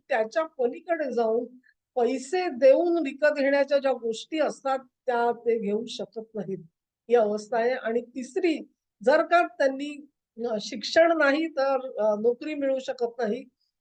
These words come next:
जमीन नाही त्याच्यामुळे त्याच्यातून पैसा मिळू शकत नाही शेतीमधून. व तिसरा मार्ग जो आहे तो रोजन-, स्वतः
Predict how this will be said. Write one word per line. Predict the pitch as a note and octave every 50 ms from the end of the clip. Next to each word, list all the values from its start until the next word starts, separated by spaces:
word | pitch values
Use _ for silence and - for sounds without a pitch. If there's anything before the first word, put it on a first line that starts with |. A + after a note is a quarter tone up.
| _ _ _ _ _ _ -
जमीन | G#3 B3 B3+ C#4 E4+ F#4 F#4 F4+ F4
नाही | E4 D4 D4+ E4 F4
त्याच्यामुळे | D4 D#4 C#4 - D4+ D4+ D4+ D#4 D#4+ D#4+
त्याच्यातून | D#4+ - - A#3 G#3+ A3 C#4 D4 D4 F4 E4+ E4
पैसा | D#4+ E4 C#4+ C#4+ A#3+ - D4
मिळू | C#4+ C#4 C#4 C4+ C4
शकत | B3+ - B3+ A#3+ A#3 A3+ - A#3+
नाही | A#3 G#3 G#3+ A#3+ A#3+ A#3+
शेतीमधून. | - B3 G3 F#3+ G3 B3+ A#3 A3+ A3 G#3+ G3 C#4+ C#4 D4+ C#4+ C4
व | A#3+
तिसरा | - - D#4+ G#3 - - C4+ C#4+ C#4+
मार्ग | C#4 C4 A#3+ A#3 A#3+ A#3+ B3 B3
जो | B3 C4
आहे | B3 A3 A#3 B3
तो | A#3+ - C4+ C4 B3
रोजन-, | A3 G#3+ G#3+ A3 B3+ C4 C#4 C4+ - _ _ _ _ _ _
स्वतः | - - - B3 A#3 A#3 A#3 - C#4 C4+ B3+ D#4 E4 E4